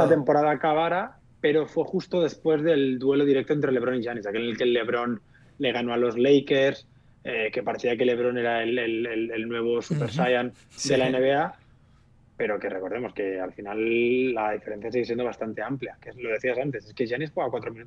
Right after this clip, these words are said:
Speaker 2: cuatro o cinco minutos menos por partido.
Speaker 1: Eso es lo que quería, eso era lo que quería llegar. El, o sea, vemos un hype, eh, obviamente nosotros que consumimos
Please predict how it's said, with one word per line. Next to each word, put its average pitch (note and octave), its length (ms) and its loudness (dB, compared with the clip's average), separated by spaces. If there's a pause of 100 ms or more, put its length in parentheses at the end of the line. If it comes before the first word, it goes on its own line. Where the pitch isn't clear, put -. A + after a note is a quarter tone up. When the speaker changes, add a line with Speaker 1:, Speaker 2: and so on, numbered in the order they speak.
Speaker 2:
cuatro C3 220 -4
o - 20 -20
cinco C3 140 -8
minutos A2+ 220 -20
menos B2 180 -14
por A#2+ 120 -10
partido. - 260 -6 (440)
Speaker 1:
Eso F3 180 2
es A3 60 2
lo G#3+ 100 0
que F3 120 -2
quería, E3 500 2
eso D#3 260 0
era F3 320 0
lo F3 120 2
que C#3 80 -6
quería C3 260 -4
llegar. A#2 440 -6 (760)
El, F#3+ 540 0 (720)
o E3+ 40 -2
sea, E3 440 0 (760)
vemos G#3+ 360 2
un A3+ 180 2
hype, F#3 380 2 (540)
eh, C3+ 460 -6
obviamente F3 460 0
nosotros D#3+ 400 -4
que D#3 160 -4
consumimos E3+ 1040 -4